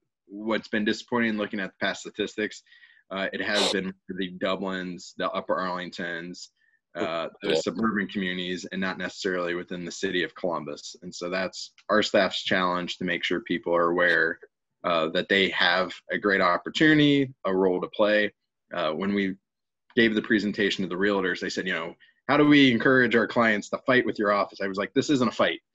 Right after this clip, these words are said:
Speaker 1: Uh, we need their information. We, uh, the process is established so that they have a role,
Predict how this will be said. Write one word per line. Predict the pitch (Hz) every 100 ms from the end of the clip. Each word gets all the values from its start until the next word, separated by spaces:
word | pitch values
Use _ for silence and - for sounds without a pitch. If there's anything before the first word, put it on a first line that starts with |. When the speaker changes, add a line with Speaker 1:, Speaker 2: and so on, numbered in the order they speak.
| _ _ _ -
Speaker 1:
Uh, | 98 92 92
we | 92 87 95 117
need | 120 120 110
their | 113 110
information. | 107 110 101 92 - 101 95 78
We, | 90 98 92 87 - _
uh, | 82 80 73 -
the | 95
process | - 104 101 101 87
is | 90
established | 87 - 95 95 95 95 85
so | - 85
that | 90 -
they | 95 90
have | 95
a | 90
role, | 87 90 87 82